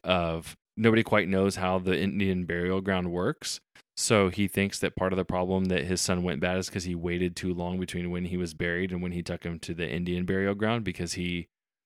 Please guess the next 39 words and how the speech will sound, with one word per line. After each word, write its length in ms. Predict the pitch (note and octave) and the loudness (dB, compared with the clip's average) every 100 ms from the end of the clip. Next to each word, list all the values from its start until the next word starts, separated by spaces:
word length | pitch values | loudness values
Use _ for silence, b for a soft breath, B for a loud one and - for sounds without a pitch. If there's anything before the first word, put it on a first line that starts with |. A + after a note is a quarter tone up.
| _ - | _ 0
you 80 | G2 | 2
know, 60 | |
he 220 | F2 E2+ - | 2 -2 -4
ex-, 180 | E2 - _ | -6 -8 _
exhumes 720 | - - - F#2+ F#2+ F2+ E2+ | -12 -8 -6 -4 0 2 2
him 100 | E2+ | -2
from 140 | E2+ F2 | -2 -4
the 80 | E2 | -4
grave 220 | F2 E2+ | -4 -2
or 60 | |
whatever. 240 | F#2 F#2+ G2 | 0 0 2
So 200 | G2+ F2+ | 2 2
this 240 | F2 F#2+ | 2 2
time, 240 | F#2+ F2+ F2 | 2 0 0
once 220 | F2 - | -2 -4
he 120 | F2 | -6
finds 260 | F2 F2 E2+ | -6 -6 -4
his 100 | E2+ | -4
wife 180 | E2 | -2
dead, 160 | F2+ F2 | -2 -2
he, 80 | F2 | -2
like, 220 | D#2+ D#2 | -4 -6
takes 200 | - D#2+ | -10 -8
her 60 | E2 | -8
up 80 | D#2+ | -8
there 100 | D#2+ | -6
really 180 | D#2+ D#2 | -6 -4
fast, 300 | E2 E2 - | -2 -2 -6
and 100 | D#2 | -8
he 40 | |
thinks 200 | F2 - | -8 -6
that 140 | - | -8
she'll 160 | - E2+ | -4 -4
be 100 | E2 | -4
completely 400 | F2 E2 E2+ D#2+ | -4 -6 -6 -8
fine 300 | - D#2 D#2+ | -10 -10 -8
because 280 | D#2+ D#2+ E2 | -10 -10 -8
of 80 | E2 | -4
that. 220 | F2 | -4